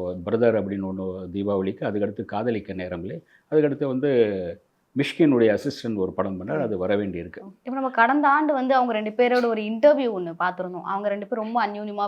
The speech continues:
Speaker 2: பேசிக்கக்கூடிய ஒரு இதை
Speaker 1: ஆமா, அவங்க
Speaker 2: பார்த்திருந்தோம்.
Speaker 1: சொல்லியிருக்காங்க, ரொம்ப
Speaker 2: இந்த மாதிரி
Speaker 1: அந்யோன்யமா
Speaker 2: "என்
Speaker 1: இருந்தது
Speaker 2: கணவர்
Speaker 1: நேர்ல
Speaker 2: வந்து நான் பிரெக்னென்ட்டா இருக்கும் பொழுது நான் வாமிட் பண்ணும்போது கூட என்னை அப்படி பார்த்துக்கிட்டாங்க, இவ்வளோ நல்லா பார்த்துக்கிட்டாங்கன்னு" சொல்லி ஒரு வருஷத்துக்கு முன்னாடி அவ்வளோ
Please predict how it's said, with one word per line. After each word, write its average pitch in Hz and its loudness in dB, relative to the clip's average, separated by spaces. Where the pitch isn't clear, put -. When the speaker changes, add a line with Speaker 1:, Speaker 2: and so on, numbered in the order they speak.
Speaker 2:
பேசிக்கக்கூடிய 180 -8
ஒரு 165 -8
இதை 175 -2
Speaker 1:
ஆமா, 147 8
அவங்க 131 8
Speaker 2:
பார்த்திருந்தோம். 131 4
Speaker 1:
சொல்லியிருக்காங்க, 107 4
ரொம்ப 104 -6
Speaker 2:
இந்த 117 10
மாதிரி 127 6
Speaker 1:
அந்யோன்யமா 131 6
Speaker 2:
"என் 233 6
Speaker 1:
இருந்தது 240 6
Speaker 2:
கணவர் 240 8
Speaker 1:
நேர்ல 226 2
Speaker 2:
வந்து 220 -4
நான் 202 0
பிரெக்னென்ட்டா 233 2
இருக்கும் 208 0
பொழுது 214 -6
நான் 214 2
வாமிட் 240 2
பண்ணும்போது 214 -4
கூட 214 -4
என்னை 214 0
அப்படி 196 -6
பார்த்துக்கிட்டாங்க, 190 -6
இவ்வளோ 214 -2
நல்லா 226 4
பார்த்துக்கிட்டாங்கன்னு" 190 -4
சொல்லி 180 -6
ஒரு 247 2
வருஷத்துக்கு 262 -2
முன்னாடி 262 0
அவ்வளோ 214 0